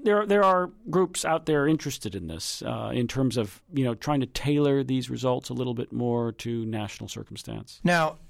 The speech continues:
Speaker 2: industry, of course, figures in all of this, right? In a variety of ways, cast in some, in some context as the enemy, marketing terrible products in terms of long-term health consequences.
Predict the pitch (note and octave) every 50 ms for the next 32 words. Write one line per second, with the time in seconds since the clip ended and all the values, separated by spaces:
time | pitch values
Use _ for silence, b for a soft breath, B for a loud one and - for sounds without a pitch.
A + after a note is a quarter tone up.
0 | - - F#3 G3 G#3+ A3 G#3 E3 - - - C#3 A#2+ A2 G#2+ G#2+ - - C3 B2
1 | A#2+ A2 - - - - - - E3 C#3 C3+ B2+ A#2 A#2+ B2 B2 C#3+ E3 C#3 -
2 | - - - - - - - - - - - - - A#2 A#2 C#3 E3 G#3 - -
3 | - A#2+ B2+ - C3 A#2+ G#2+ - B B B B B B B B - - - D3
4 | C#3+ C3 B2+ C#3+ D3+ F3 F#3 C3+ A#2+ G#2+ G2+ G2+ G2+ G2 - G2+ G#2 - - -
5 | - - - C#3+ C3+ B2+ A#2+ - - - A#2+ G#2+ G#2+ - - - - - - -
6 | - B2+ A#2 A2+ - - - - - - A#2+ A2 - - D3 C#3 C3 - B2+ C3
7 | A#2+ A2+ - A#2+ A2+ - - - C3 A#2+ A2 G2+ - b b b b b - -
8 | B2+ A#2 A2+ A#2+ B2 G#2+ G2 F#2+ G2 G#2+ A2+ G#2 F#2+ G2 - - G#2+ A2 G2 G2
9 | - - b b b b b b b b - - - - - D3+ D3+ C#3+ A2+ G#2+
10 | F#2+ - - - G#2+ G2 F#2 F#2 F#2+ G#2 - - - - - _ - - - -
11 | A#2+ G#2+ G#2 G2+ - G#2+ G2+ F#2 - - G#2+ F#2+ G2+ G2+ G2 - - A2 G2+ -
12 | G#2 - - - - - - - - - - - A#2 - - - -